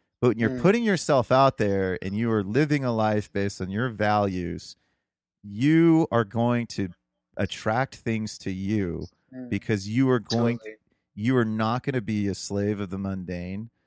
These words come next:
Speaker 1: You're not gonna be a slave of, of, of the everyday thing that the system wants to give you.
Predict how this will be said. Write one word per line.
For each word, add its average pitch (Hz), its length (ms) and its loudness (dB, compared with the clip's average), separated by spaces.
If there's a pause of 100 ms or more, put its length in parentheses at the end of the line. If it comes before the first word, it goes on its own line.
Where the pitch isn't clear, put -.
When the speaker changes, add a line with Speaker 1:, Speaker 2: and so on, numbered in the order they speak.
(240)
Speaker 1:
You're 98 120 -4
not 101 280 0
gonna 107 100 -4
be 107 120 -2
a 101 60 -2
slave 95 460 -2
of, 92 440 -4
of, 92 540 -2
of 92 280 -4
the 98 240 -4
everyday 95 880 -2 (760)
thing 131 280 0
that 117 160 0
the 107 100 -4
system 113 400 -6
wants 104 200 -4
to 98 80 -6
give 156 260 0
you. 87 340 -2